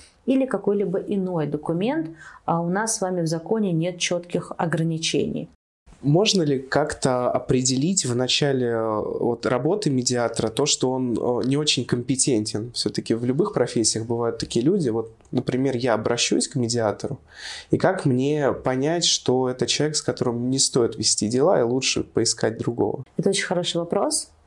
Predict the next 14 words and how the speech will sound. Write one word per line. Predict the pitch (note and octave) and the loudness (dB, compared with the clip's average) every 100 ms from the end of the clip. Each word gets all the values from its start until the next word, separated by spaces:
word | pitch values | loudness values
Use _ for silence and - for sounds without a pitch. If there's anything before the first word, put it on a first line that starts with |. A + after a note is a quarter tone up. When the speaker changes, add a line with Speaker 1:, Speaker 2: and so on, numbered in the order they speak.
| - - | -12 -2
Speaker 1:
Это | F3 E3+ | 0 0
вопрос | E3+ F3+ F3+ | 0 -2 -2
такой, | - - E3+ | -4 -4 -2
наверное, | E3+ E3 D#3+ | -2 -2 -2
с | D3+ | -2
одной | D#3 F3 | -2 -2
стороны, | E3+ E3 E3 E3 | -2 -2 -2 -2
человеческого | - E3 E3+ - - E3+ | -2 -2 -2 -2 -2 0
фактора, | A3 - G#3 D3+ - - D#3 | -2 0 -2 -2 -4 -6 -4
а | |
с | |
другой | D#3 D#3 F3+ | 0 0 0
стороны, | - E3 E3 | 0 -2 0
профессионализма. | D#3+ D#3 D#3+ D#3+ E3 D#3 C#3 - | -2 -2 -2 -2 0 0 -2 -4